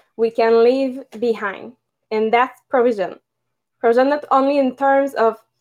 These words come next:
that insurance policy or paid off a house, but a lifetime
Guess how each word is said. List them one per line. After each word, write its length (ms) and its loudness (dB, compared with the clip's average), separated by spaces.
that 260 -2
insurance 500 -2
policy 680 -2
or 340 2
paid 180 6
off 280 0
a 120 -4
house, 360 0
but 100 4
a 80 6
lifetime 640 2